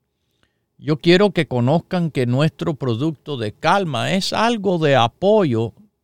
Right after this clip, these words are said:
natural, sin endrogarlos, sin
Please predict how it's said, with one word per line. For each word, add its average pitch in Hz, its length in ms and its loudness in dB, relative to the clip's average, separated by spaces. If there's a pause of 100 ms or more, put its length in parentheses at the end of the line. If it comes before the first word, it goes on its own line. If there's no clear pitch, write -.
natural, 123 920 -4 (880)
sin 143 600 0 (100)
endrogarlos, 147 1040 4
sin 196 840 0